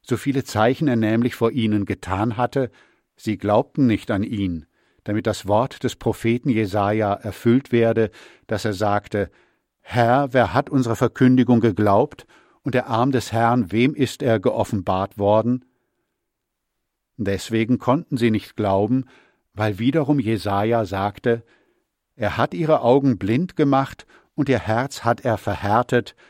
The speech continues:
damit sie nicht mit den Augen sähen und mit dem Herzen verständen und sie umkehrten und ich sie heilte."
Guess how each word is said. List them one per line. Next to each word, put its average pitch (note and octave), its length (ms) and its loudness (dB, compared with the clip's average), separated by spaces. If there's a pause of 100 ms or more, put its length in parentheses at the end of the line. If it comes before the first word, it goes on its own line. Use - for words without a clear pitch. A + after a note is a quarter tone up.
(400)
damit G#2+ 260 -2
sie B2+ 140 0
nicht C3 320 0
mit G#2+ 100 -2
den A2 140 0
Augen A#2 400 2
sähen A2+ 500 0 (380)
und C3+ 180 -2
mit C3 120 0
dem A#2 100 0
Herzen A#2 460 -2
verständen A#2 800 -2 (360)
und A2 140 -6
sie G#2 260 -8
umkehrten C3+ 760 0
und A#2 240 -4
ich - 260 -6
sie B2+ 160 -2
heilte." F2+ 600 -6